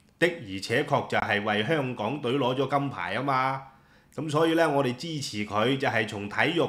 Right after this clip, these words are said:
角度出發㗎。啊，佢的確呢，就係用咗好多苦功。啊，所以呢，就，就值得支持㗎。咁啊，至於佢政治上邊講啲乜嘢呢，我就唔需要理佢啦，另作別論啦。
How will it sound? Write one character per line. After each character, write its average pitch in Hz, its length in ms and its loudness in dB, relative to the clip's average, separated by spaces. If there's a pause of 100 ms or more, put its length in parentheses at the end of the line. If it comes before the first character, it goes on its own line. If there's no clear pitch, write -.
角 139 100 4 (100)
度 117 160 -2
出 160 120 -2
發 147 240 4
㗎。 135 140 2 (840)
啊， 95 220 -2
佢 120 140 -4
的 143 120 0
確 135 260 -4
呢， 135 80 2
就 113 120 -2
係 107 120 2
用 104 240 -2
咗 143 100 0
好 120 140 0
多 139 140 2
苦 110 260 -6
功。 143 480 6 (320)
啊， 98 400 0
所 110 200 -2
以 123 80 -2
呢， 123 120 -2
就， 104 260 -4
就 - 20 -2
值 110 180 -4
得 175 100 2 (100)
支 170 200 -8
持 113 240 -6
㗎。 147 220 6 (580)
咁 170 140 -4
啊， 147 40 2
至 139 160 -8
於 175 100 -4
佢 151 120 0
政 147 240 -2
治 127 180 -4
上 123 240 0
邊 170 140 -2
講 139 160 -2
啲 165 80 0
乜 165 140 0
嘢 135 160 2
呢， 151 160 0
我 147 60 -2
就 131 160 0
唔 107 400 -4
需 165 220 0
要 147 60 2
理 139 200 0
佢 131 180 0
啦， 139 140 6
另 120 220 0
作 135 220 2
別 120 160 -2
論 120 200 -2
啦。 135 280 4